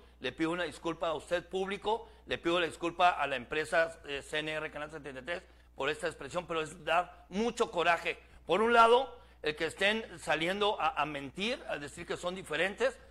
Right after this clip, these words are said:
y estamos viendo las mismas acciones de muchos años, ya sea el pan, el pri, de, de lo que hemos visto. Eh, aquí está.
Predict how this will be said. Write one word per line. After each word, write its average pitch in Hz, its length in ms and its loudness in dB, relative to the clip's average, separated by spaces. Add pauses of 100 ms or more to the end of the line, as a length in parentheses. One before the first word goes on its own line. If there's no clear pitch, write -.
(120)
y 135 60 -6
estamos 170 300 -4
viendo 175 200 -2
las 143 100 0
mismas 165 380 -4
acciones 151 440 -4 (120)
de 143 380 -10
muchos 165 380 -8
años, 156 280 -2 (220)
ya 156 120 2
sea 170 160 2
el 151 100 -2
pan, 170 280 2
el 156 120 -4
pri, 165 220 -4
de, 156 140 -4
de 135 220 -8
lo 123 100 -12
que 147 120 -8
hemos 151 320 -6 (340)
visto. 135 560 -4 (720)
Eh, 143 520 0 (240)
aquí 147 320 0
está. 170 580 4